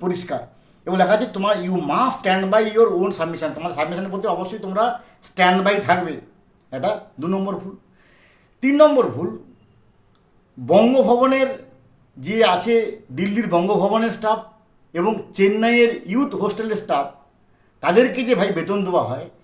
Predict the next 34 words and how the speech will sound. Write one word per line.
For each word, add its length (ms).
এআইসিপিএ 680
মানে 120
বেতন 280
দেওয়া 140
হয়, 180
এটা 120
আ-, 200
আমি 220
বলছি 300
না, 160
এটা 280
Confederation 580
of 100
State 380
Government 500
Employee 240
তরফ 300
থেকে 180
একটা 160
আরটিআই 600
করা 180
হয়েছিল, 340
right 600
to 100
information। 480
সেই 200
right 500
to 60
ইনফরমেশনে 960
Confederation 560
of 120
State 240
Government 360
এমপ্লয়িজকে 800